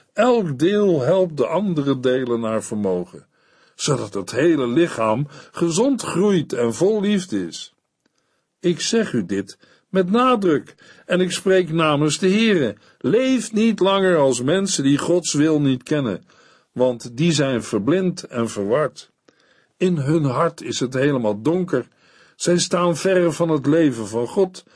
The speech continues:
omdat zij niets van hem willen weten en hem niet willen begrijpen. Het kan hun niet schelen of iets goed of slecht is. Zij trekken zich nergens iets van aan en worden voortgedreven door een slechte gedachte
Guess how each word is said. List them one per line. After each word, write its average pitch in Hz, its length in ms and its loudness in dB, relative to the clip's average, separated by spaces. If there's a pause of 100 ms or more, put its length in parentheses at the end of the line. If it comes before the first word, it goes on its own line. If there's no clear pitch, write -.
(300)
omdat 160 360 0
zij 131 220 2
niets 180 480 2
van 156 160 0
hem 143 240 2
willen 127 260 2
weten 170 500 0 (280)
en 160 140 0
hem 170 220 2
niet 180 220 0
willen 160 260 2
begrijpen. 165 720 -2 (720)
Het 165 180 -4
kan 196 220 0
hun 175 220 2
niet 165 200 2
schelen 196 580 0 (160)
of 151 260 -2
iets 165 280 -4
goed - 440 -2 (100)
of 147 200 0
slecht 151 400 -2
is. 98 320 -6 (560)
Zij 208 300 -2
trekken 196 400 -2
zich 151 260 0
nergens 139 840 -2
iets 151 280 -4
van 165 180 -4
aan 196 360 0 (360)
en 165 180 2
worden 170 280 2
voortgedreven 147 1000 0
door 143 220 2
een 113 80 0
slechte 139 540 -2
gedachte 113 640 -4